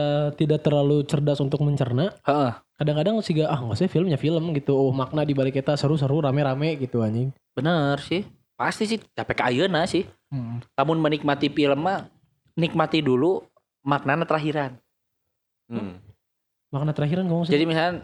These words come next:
Speaker 2: nikmati heula nontonna, karek pas geus eta karek ditelaah, "Oh, film ieu teh
Speaker 1: Ah, ah.
Speaker 2: naon, naon,
Speaker 1: Nah,
Speaker 2: naon."
Speaker 1: lamun dewasa ayeuna mah nonton film teh teu cukup kusakali sih, bro. Lamun
Speaker 2: Heeh,
Speaker 1: filmna rame nya.
Speaker 2: bener.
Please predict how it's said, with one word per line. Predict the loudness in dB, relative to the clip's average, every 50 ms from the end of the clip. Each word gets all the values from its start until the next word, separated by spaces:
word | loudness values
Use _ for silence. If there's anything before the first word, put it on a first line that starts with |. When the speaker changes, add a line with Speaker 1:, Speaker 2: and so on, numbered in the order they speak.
| -12 -8
Speaker 2:
nikmati | -6 -4 -2 0 0 0 2
heula | 2 2 2 2
nontonna, | 2 0 -2 -2 -2 -2 0 0 0 0 0
karek | 0 0 0 0
pas | -2 -4
geus | -4 -4 -2 -2
eta | -2 -2 -2
karek | -2 -2 -2 -2 -4
ditelaah, | -4 -2 0 0 0 0 0 -2 -2
"Oh, | -2 -2 -4
film | -4 -4 -4 -2 0 0
ieu | 0 2
teh | 2 2 4
Speaker 1:
Ah, | 4 4 2
ah. | 0
Speaker 2:
naon, | 0 -2 -4
naon, | -4 -6 -6 -4
Speaker 1:
Nah, | 0 2
Speaker 2:
naon." | 2 2 0 0 0
Speaker 1:
lamun | 2 2 4 2 2
dewasa | 4 4 4 4 2 2 2 0 0 -2 -4 -4
ayeuna | -2 0 2 2 2 2
mah | 2 2 2 0 0 -4 -8 -6
nonton | -2 -2 0 0 0 0
film | 2 2 2 2 2
teh | 2 0 0 0 0
teu | 0 2 2 2 2
cukup | 2 0 0 0 0
kusakali | 0 0 2 2 2 2 2
sih, | 2
bro. | 2 2 2 2
Lamun | 2 0 0
Speaker 2:
Heeh, | 0 0 2 2 2 2
Speaker 1:
filmna | 2 2 2 2 2
rame | 2 2 2 2 2 2
nya. | 2 0
Speaker 2:
bener. | 0 0 0 0 0 0 -2 -2 -4 -6 -8 -10 -12 -12